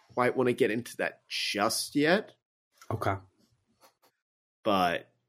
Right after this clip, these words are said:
Speaker 1: yeah.
Speaker 2: Okay. So, in that case,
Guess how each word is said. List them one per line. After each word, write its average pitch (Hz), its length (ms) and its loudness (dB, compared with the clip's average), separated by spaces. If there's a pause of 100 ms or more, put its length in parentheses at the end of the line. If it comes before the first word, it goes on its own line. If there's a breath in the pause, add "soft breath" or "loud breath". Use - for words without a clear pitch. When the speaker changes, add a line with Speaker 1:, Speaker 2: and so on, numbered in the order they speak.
(140)
Speaker 1:
yeah. 104 640 0 (360)
Speaker 2:
Okay. - 260 2 (580 loud breath)
So, 147 720 0 (220)
in 139 160 0
that 165 200 2
case, - 560 -2